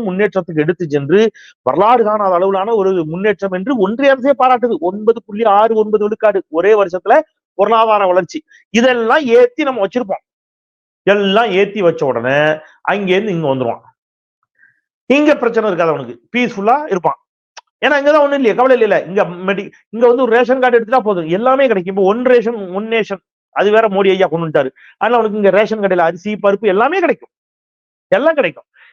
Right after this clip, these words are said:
இங்க இருப்பான். இங்க இருந்துட்டு ஓட்டு போடும்போது கரெக்டா கிளம்பி எங்க போய் போட்டுருவான். அங்க போய் பாஜக ஓட்டு போட்டு, "போலோ பாரத் மாதா கி ஜெய்" சொல்லிட்டு திரும்பி தமிழ்நாட்டுக்கு வந்துருவான்.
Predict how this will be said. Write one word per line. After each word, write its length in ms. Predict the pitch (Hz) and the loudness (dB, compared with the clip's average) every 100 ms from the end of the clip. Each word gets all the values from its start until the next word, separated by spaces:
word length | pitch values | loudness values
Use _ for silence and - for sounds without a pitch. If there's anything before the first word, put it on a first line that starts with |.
| - | -8
இங்க 120 | 185 185 | 0 0
இருப்பான். 300 | 147 135 - _ _ - | 0 -4 -6 _ _ 0
இங்க 160 | 294 320 | 2 4
இருந்துட்டு 340 | 220 185 156 156 156 - - _ _ | 2 0 0 2 2 -2 -12 _ _
ஓட்டு 280 | 214 320 311 | 2 2 2
போடும்போது 340 | 269 233 226 233 | 0 2 2 0
கரெக்டா 340 | 233 226 262 | 0 -2 -4
கிளம்பி 260 | 220 214 220 | -2 -2 -4
எங்க 120 | 208 | -4
போய் 140 | 208 185 | -4 -4
போட்டுருவான். 340 | 170 160 113 _ _ - | -4 -2 -4 _ _ -6
அங்க 180 | 214 220 | 0 0
போய் 180 | 233 226 | 0 0
பாஜக 360 | 214 233 220 202 | 2 2 2 2
ஓட்டு 240 | 196 190 | 0 0
போட்டு, 180 | 226 226 | -2 2
"போலோ 220 | 240 240 | 2 2
பாரத் 320 | 208 220 202 | 2 0 0
மாதா 220 | 208 196 | 0 0
கி 100 | 196 | 0
ஜெய்" 160 | 196 233 233 | 2 0 0
சொல்லிட்டு 220 | 339 403 | -6 -8
திரும்பி 240 | 311 277 | -12 -4
தமிழ்நாட்டுக்கு 360 | 220 196 165 139 | -2 -2 -6 -10
வந்துருவான். 240 | 113 - | -14 -18